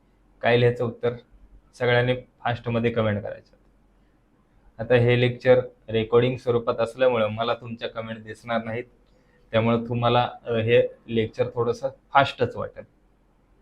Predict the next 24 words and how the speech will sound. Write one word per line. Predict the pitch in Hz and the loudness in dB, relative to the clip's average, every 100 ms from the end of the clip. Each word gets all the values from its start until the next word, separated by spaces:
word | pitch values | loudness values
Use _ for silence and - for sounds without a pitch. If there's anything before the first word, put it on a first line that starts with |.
| _ _ _ _ - _ _ _ | _ _ _ _ -20 _ _ _
सगळ्यात | - 143 147 | 8 10 10
पहिलं | 143 143 135 | 8 8 8
आपण | 135 135 | 6 4
काय | 131 131 | 6 6
सोडवणार? | 131 127 120 131 - - | 4 0 2 0 0 0
कंस. | 113 101 - - _ _ _ - 120 | 0 0 -8 -20 _ _ _ -12 6
बारा | 127 123 127 | 8 10 10
चोक | 120 143 - | 6 -2 -2
अठ्ठेचाळीस, | 123 - 139 135 135 139 139 - - - _ 117 | -2 -2 -2 4 6 4 0 -14 -18 -20 _ -6
अठ्ठेचाळीस | 113 - 135 - 139 139 135 | -4 -4 -4 6 6 6 -2
भागिले | - 117 113 127 127 | -6 -6 0 2 2
दोन | 127 131 127 - - 120 | 2 0 -2 -8 -8 2
वजा | 120 117 127 127 - _ | 2 6 6 6 -2 _
चोवीस. | - 135 113 104 - - _ _ - _ - | -2 0 2 -2 -6 -18 _ _ -20 _ -2
नंतर | 127 131 139 | 0 0 -2
सोडवणार | 135 143 131 131 131 | 2 6 6 6 8
आपण | 127 135 131 | 6 6 0
भागाकार. | 135 131 113 | -2 -4 -4
अठ्ठेचाळीस | 110 110 - 127 131 127 | -4 -6 -6 2 2 2
भागिले | 123 127 127 | -4 0 2
दोन | 127 127 127 | 2 0 -2
किती | 127 123 | 2 4
आलं? | 127 | 4
चोवीस. | 127 - 127 110 123 - | 0 -2 -4 -4 -6 -10